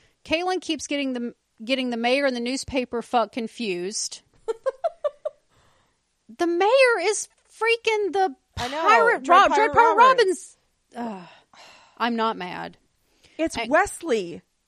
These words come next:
Speaker 1: And
Speaker 2: Gosh.
Speaker 1: Claire has to keep explaining which one is on the screen at that time.
Speaker 2: <laughs> Oh, no.
Speaker 1: Quote, "They said Avengers Endgame was the most ambitious crossover,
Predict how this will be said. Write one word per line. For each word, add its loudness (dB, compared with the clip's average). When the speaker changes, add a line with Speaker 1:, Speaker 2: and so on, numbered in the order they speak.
Speaker 1:
And -4
Speaker 2:
Gosh. -12
Speaker 1:
Claire 4
has 0
to -16
keep -6
explaining -6
which -4
one -4
is -6
on -2
the -8
screen -6
at -6
that -2
time. -2
Speaker 2:
<laughs> -12
Oh, 6
no. 0
Speaker 1:
Quote, 4
"They 4
said 2
Avengers -2
Endgame 0
was -4
the -6
most -2
ambitious -6
crossover, 0